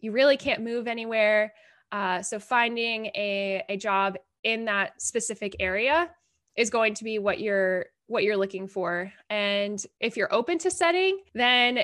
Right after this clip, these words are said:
you know, you can do that. I know, um, I know students who have, uh,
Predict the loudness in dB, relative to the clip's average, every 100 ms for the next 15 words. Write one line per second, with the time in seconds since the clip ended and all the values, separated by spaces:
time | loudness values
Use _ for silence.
0 | -2 -2 0 -2 -4 -4 -4 -2 2 2
1 | 2 0 -2 -2 -2 -4 -6 -12 -16 -4
2 | 0 2 2 0 -2 0 0 0 -2 -2
3 | -2 -4 -6 -6 -4 0 0 2 0 -2
4 | -8 -10 -4 -2 -2